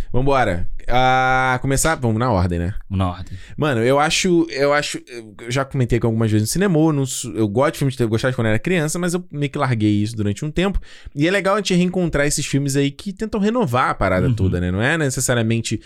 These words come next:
Speaker 1: tra-, fazer o novo Halloween, ou fazer um novo Jason, ou fazer um novo Fred Krueger, sabe? E, tipo, tentar atualizar mesmo essas linguagens e tal, e atualizar esses personagens, porque eu acho que tem espaço pra isso
Speaker 2: Sim.
Speaker 1: e terror é ter-, vai ser terror sempre. A gente sempre vai querer tomar esses sustos e vai sempre ter... querer ficar impressionado com,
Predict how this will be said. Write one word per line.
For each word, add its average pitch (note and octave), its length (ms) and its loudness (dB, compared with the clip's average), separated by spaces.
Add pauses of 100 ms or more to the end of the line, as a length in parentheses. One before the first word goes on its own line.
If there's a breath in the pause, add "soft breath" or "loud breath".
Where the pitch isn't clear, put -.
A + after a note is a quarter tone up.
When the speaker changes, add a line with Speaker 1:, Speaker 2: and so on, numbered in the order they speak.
(280 loud breath)
Speaker 1:
tra-, A#2+ 300 0
fazer A#2 300 2
o A#2 120 2
novo A#2+ 320 4
Halloween, G#2+ 540 4
ou F#2 80 -2
fazer G#2 160 2
um G#2+ 40 4
novo A2 460 2
Jason, F#2+ 280 2
ou F#2 40 -2
fazer A2 140 0
um A2+ 40 2
novo A2+ 380 2
Fred G2+ 300 -2
Krueger, F#2+ 320 -4
sabe? D3 320 -2 (340 loud breath)
E, E3+ 80 -2
tipo, F3+ 320 -2
tentar B3 280 -2
atualizar G#3 540 0
mesmo D3+ 240 0
essas B2 200 -2
linguagens G#2+ 760 0
e F#2+ 60 -6
tal, A#2 300 2
e - 20 2
atualizar G2+ 380 2
esses G2+ 100 -2
personagens, G2 540 -2
porque - 160 -8
eu - 20 -2
acho - 120 -6
que - 100 -16
tem G3 160 0
espaço - 400 -2
pra G2+ 120 2
isso A#2+ 300 0
Speaker 2:
Sim. C#3 60 2
Speaker 1:
e A#2+ 200 0 (720)
terror A2+ 280 2
é D#3+ 60 2
ter-, G#2+ 260 0 (260 loud breath)
vai G#2+ 100 0
ser C3 100 0
terror B2+ 240 2
sempre. G#2+ 280 0
A G2 40 0
gente G2 140 -4
sempre A#2+ 160 -2
vai D3 80 -2
querer B2+ 200 -2
tomar A#2+ 200 0
esses G#2 200 -4
sustos A#2 640 0
e G#2 40 -2
vai G2+ 120 2
sempre B2 240 -4
ter... A#2+ 240 0
querer A#2 200 0
ficar - 160 -4
impressionado A2 500 0
com, G#2+ 180 -2